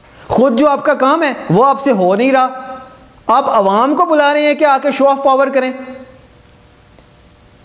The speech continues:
अवाम को अपने हक में अपनी हुकूमत को तूल देने के लिए, अपनी सीट को पक्का करने के लिए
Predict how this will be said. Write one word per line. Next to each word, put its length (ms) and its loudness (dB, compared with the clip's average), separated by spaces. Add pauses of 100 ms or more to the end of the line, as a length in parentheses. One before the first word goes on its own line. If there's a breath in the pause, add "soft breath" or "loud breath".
(240 loud breath)
अवाम 480 2
को 100 2
अपने 400 0
हक 400 -2
में 180 2
अपनी 300 0
हुकूमत 540 0
को 80 2
तूल 400 0
देने 300 0
के 120 -2
लिए, 280 0
अपनी 380 0
सीट 280 -2
को 100 0
पक्का 340 -2
करने 320 0
के 100 -2
लिए 280 -2